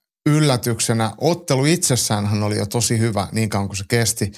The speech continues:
Jonathan Pierce vastaan Jo Anderson Brito.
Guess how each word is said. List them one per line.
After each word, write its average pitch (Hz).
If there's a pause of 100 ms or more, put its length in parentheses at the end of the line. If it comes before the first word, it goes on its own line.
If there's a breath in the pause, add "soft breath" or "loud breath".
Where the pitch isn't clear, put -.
(380 loud breath)
Jonathan 151
Pierce 135
vastaan 120
Jo 131
Anderson 120
Brito. 135